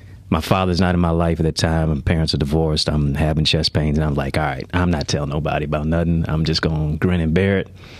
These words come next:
And, uh, my mother's like, "Something's going on with you. What's, what's going on?" And make a long story short, I'm over my friend's house watching a football game. Can't breathe by halftime. I'm literally gasping for air, catching every other breath. Uh,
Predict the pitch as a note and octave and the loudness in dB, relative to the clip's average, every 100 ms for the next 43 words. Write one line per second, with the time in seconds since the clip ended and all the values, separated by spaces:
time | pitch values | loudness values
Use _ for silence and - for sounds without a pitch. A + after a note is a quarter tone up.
0 | - - - - - D#2 D2+ D2 D2 C#2+ | -20 -20 -20 -6 -2 0 0 0 -2 -2
1 | C#2+ F2+ G2 - D3 - - G#3+ - D#3 | 0 2 2 0 -2 0 0 0 0 2
2 | D#3+ D#3 C3+ E3 E3+ E2+ F#2+ - - A#2+ | 2 2 2 0 2 2 0 -2 -2 -2
3 | A#2 A2+ A2+ A2 D#2 D2+ D2 D2 - - | 0 2 2 2 2 0 -2 -4 -14 -18
4 | - - - - B2+ A#2 A#2 A2+ G#2 A#2 | -18 -20 -20 -2 2 4 4 2 2 2
5 | G2+ - G#2 F#2 F#2+ F2+ F2 E2+ - F2 | 2 2 2 4 4 4 2 2 0 0
6 | E2 D#2+ E2+ D#2 - - E2+ D#2 D2+ - | 2 0 0 0 -2 0 0 0 -2 0
7 | D2+ D2 E2+ D#2+ C#2+ D#2+ D#2+ - D2 - | 0 0 0 0 2 2 0 0 -2 0
8 | E2 E2 - - - C#3 C#3+ - - - | -2 -2 -4 -6 -6 -8 -10 -14 -20 -20
9 | - - - - - - D#2 E2 D#2+ D2+ | -20 -20 -20 -20 -12 -4 0 2 2 2
10 | D2 E2 D#2 E2 - D2 - D2+ D#2 D2+ | 2 0 0 -2 -2 -4 -2 -2 0 0
11 | - - D#2+ D#2 D2+ D#2 D2+ D2 - - | -2 -2 0 0 0 0 0 -2 -2 -2
12 | - - - - - - - - - - | -6 -10 -20 -20 -20 -20 -20 -20 -20 -8
13 | - D2 | -4 -2